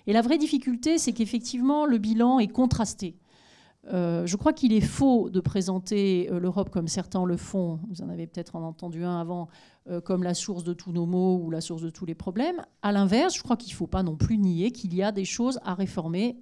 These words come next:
euh, très sérieusement. Alors, vous m'avez, je vais essayer de répondre vite, comme ça on pourra avoir plusieurs sujets, mais si c'est trop schématique, vous me reprenez. Alors, sur la zone euro en particulier, personnellement, je ne commencerai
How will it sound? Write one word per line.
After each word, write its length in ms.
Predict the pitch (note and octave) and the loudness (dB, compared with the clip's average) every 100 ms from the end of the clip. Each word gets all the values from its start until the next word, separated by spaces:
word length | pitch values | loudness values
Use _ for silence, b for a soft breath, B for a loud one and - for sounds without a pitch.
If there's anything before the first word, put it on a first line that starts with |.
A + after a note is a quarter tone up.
| - | -12
euh, 60 | |
très 180 | - A3 | -8 -6
sérieusement. 420 | - F#3+ D#3+ E3 F3+ B B B B B B - | -4 -2 -4 -8 -12 B B B B B B -6
Alors, 120 | G3 | 0
vous 160 | G#3+ | 6
m'avez, 260 | C4 B3+ B3+ | 8 8 4
je 60 | A#3 | 4
vais 60 | |
essayer 140 | B3 C#4+ | 2 2
de 60 | |
répondre 260 | C4 C4+ B3 | 2 4 2
vite, 160 | C4 | 2
comme 140 | - G#3+ | 0 0
ça 140 | A3+ | 2
on 80 | G3+ | 2
pourra 180 | G3 G3 | 2 2
avoir 180 | G3+ G3 | 2 0
plusieurs 280 | G3 F#3+ | -2 -2
sujets, 260 | - A3 C#4+ | 0 2 6
mais 80 | A#3+ | 6
si 180 | - A3 | 4 0
c'est 140 | A3+ | 0
trop 160 | - A#3+ | 2 2
schématique, 560 | A#3 G#3 G3 - B3 | 4 4 2 0 -2
vous 140 | G#3 G3 | 4 6
me 80 | |
reprenez. 420 | F#3+ G3 - G3 F#3+ B B B B - | 6 4 4 4 2 B B B B -6
Alors, 120 | A#3 | -2
sur 200 | - F#4+ | 4 6
la 100 | G4+ | 8
zone 280 | D#4+ D4 C4 | 8 8 10
euro 240 | A#3+ B3+ C#4+ | 12 12 8
en 80 | |
particulier, 640 | A#3 A3 - G#3+ A3 G3 G3 | 6 2 -2 -4 0 2 4
personnellement, 520 | B3 F4 E4 E4 F4+ | 4 4 4 4 4
je 120 | B3+ | 4
ne 80 | A3+ | 4
commencerai 500 | B3+ B3 C4 - | 4 4 4 0